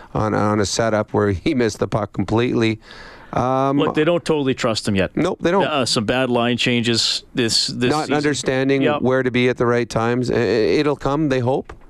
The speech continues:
Speaker 1: but it's not there yet. And it's hard to argue with the power play right now, four for twelve. Two for two tonight. Their power play, their last two games, have won them the hockey games.
Speaker 2: We have Rocket on the line. Rocket, go ahead.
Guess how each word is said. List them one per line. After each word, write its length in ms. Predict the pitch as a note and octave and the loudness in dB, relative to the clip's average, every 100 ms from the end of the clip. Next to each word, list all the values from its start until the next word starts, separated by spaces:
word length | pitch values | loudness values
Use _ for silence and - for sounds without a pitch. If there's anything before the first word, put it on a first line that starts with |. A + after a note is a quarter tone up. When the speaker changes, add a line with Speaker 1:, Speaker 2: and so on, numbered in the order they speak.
| - - | -20 -4
Speaker 1:
but 160 | B2+ | -2
it's 140 | B2 - | -2 -2
not 240 | C3 C3 | -2 0
there 120 | B2+ | 2
yet. 280 | B2+ C#3 C#3+ | 2 2 0
And 340 | B2+ B2+ B2+ - | 0 0 0 -2
it's 260 | E3+ - | -4 -2
hard 200 | C3 C#3 | -2 0
to 60 | C3 | 0
argue 240 | C#3 C3+ | 0 0
with 80 | C3+ | 0
the 80 | A2+ | -2
power 200 | B2 D3+ | -2 0
play 140 | C3+ | 0
right 140 | G#2+ A2 | 0 2
now, 160 | A#2 | 0
four 240 | A2+ B2 B2 | 0 -2 -2
for 100 | A#2 | -2
twelve. 320 | C3+ C#3 - | 0 0 -2
Two 140 | C#3+ | -4
for 100 | C3+ | -2
two 180 | B2+ D3+ | -2 0
tonight. 280 | C#3+ C3 - - - | 0 0 -4 -12 -4
Their 120 | C#3 | -4
power 260 | C#3 C#3+ D#3 | 0 0 0
play, 240 | - C3 | 0 0
their 120 | B2 B2 | 2 2
last 280 | B2 B2+ | 0 0
two 120 | - B2+ | -2 0
games, 340 | B2+ A#2 A2 - - | 0 0 -4 -14 -6
have 140 | A#2+ | -2
won 160 | A2+ A#2 | 0 0
them 120 | A#2+ | 2
the 60 | A#2+ | 2
hockey 280 | B2+ C3 | 0 -2
games. 240 | G#2 G2 - - - - - - - - - - - | -2 -2 -6 -20 -20 -20 -20 -20 -20 -20 -20 -20 -4
Speaker 2:
We 100 | C3 | 0
have 160 | B2 G2+ | 0 0
Rocket 340 | C#3 D#3+ E3+ | 0 0 0
on 140 | D#3+ D3+ | 0 2
the 80 | |
line. 280 | D3 D3+ D#3+ | 2 0 0
Rocket, 360 | C#3+ D3+ E3 C3+ | 0 0 -2 0
go 140 | C#3+ | 0
ahead. 180 | C3+ | 0